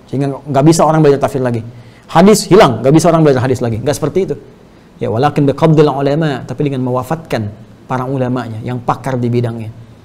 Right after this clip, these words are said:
Kita harus khawatir. Kalau ahli hadis meninggal, ahli fikih meninggal, ahli tafsir meninggal, karena nggak mudah menyiapkan ulama. Arsitek banyak kampusnya, ya. Banyak caranya, banyak jalannya.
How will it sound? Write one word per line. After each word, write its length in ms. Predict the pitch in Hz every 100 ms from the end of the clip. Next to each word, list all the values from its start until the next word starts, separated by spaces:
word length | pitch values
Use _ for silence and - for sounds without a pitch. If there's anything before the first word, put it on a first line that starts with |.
| - - -
Kita 160 | 151 151
harus 160 | 156
khawatir. 400 | 151 147 156 156 120 - - - - -
Kalau 160 | 127 120
ahli 240 | 120 127
hadis 240 | 117 139
meninggal, 640 | - 123 147 131 120 117 117
ahli 240 | 113 123
fikih 240 | 131 131 120
meninggal, 480 | 127 147 131 123
ahli 80 | 123
tafsir 240 | 120 117 123
meninggal, 240 | 135 147
karena 240 | 156 190
nggak 160 | 233 196
mudah 320 | 196 233 190
menyiapkan 400 | 165 170 151 160
ulama. 480 | 151 147 151 135 120 - - - -
Arsitek 480 | 151 160 208 202 170
banyak 320 | 170 208 226
kampusnya, 640 | 175 196 233 196 175 156 156 - - -
ya. 160 | 170 165 - - - -
Banyak 480 | 143 165 214 226 185
caranya, 400 | 175 180 190 170
banyak 320 | 156 208 165
jalannya. 720 | 147 156 180 165 131 135 -